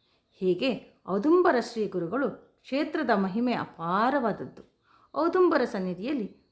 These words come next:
ಗುರುಪೂಜೆ ಮಾಡಿದವರಿಗೆ ಅಭಿಷ್ಟಗಳು ದೊರೆಯುತ್ತವೆ.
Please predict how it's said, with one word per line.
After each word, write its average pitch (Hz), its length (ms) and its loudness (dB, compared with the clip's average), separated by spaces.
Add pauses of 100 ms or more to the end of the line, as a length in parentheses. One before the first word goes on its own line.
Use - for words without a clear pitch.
ಗುರುಪೂಜೆ 175 640 -4
ಮಾಡಿದವರಿಗೆ 165 640 -4 (360)
ಅಭಿಷ್ಟಗಳು 226 640 0
ದೊರೆಯುತ್ತವೆ. 180 840 -4